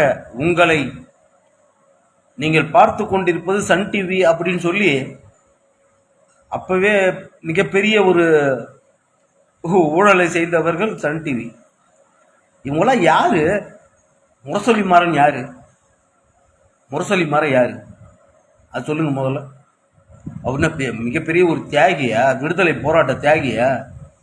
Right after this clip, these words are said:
ஆ? விடுதலை போராட்ட தியாகியா?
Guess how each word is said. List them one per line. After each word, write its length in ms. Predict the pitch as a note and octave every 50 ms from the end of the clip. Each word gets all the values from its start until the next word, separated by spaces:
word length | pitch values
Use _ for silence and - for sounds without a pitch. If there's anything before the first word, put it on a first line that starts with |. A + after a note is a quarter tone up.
| _ _ _ _ _ _ B2
ஆ? 80 | D#3 G#3 B3+ C4 - - - - - - - - - - - _ _ _ _ _ _ -
விடுதலை 340 | C#3+ E3 F#3+ G#3 G#3+ G3 -
போராட்ட 340 | - - F3 F3+ E3+ - -
தியாகியா? 520 | C3 D#3+ D#3+ E3+ E3+ D#3 C#3+ B2+ B2+ D3